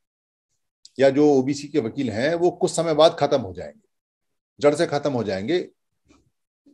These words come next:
वकील नाम की चिड़िया नहीं मिलेगी आपको जो हमारा वकील हो। वकील तो होंगे, मगर वकील होंगे सिर्फ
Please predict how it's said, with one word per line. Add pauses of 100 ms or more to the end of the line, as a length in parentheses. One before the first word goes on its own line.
(420)
वकील
नाम
की
चिड़िया
नहीं
मिलेगी
आपको
जो
हमारा
वकील
हो।
वकील
तो
होंगे, (1080)
मगर
वकील
होंगे
सिर्फ